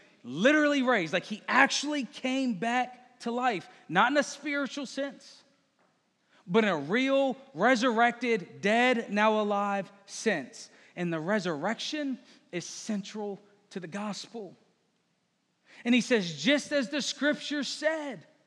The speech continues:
Like, there was signs in the Old Testament about this happening, about this person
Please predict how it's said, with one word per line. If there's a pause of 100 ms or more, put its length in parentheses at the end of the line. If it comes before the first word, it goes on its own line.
(520)
Like, (160)
there
was
signs
in
the
Old
Testament
about
this
happening,
about
this
person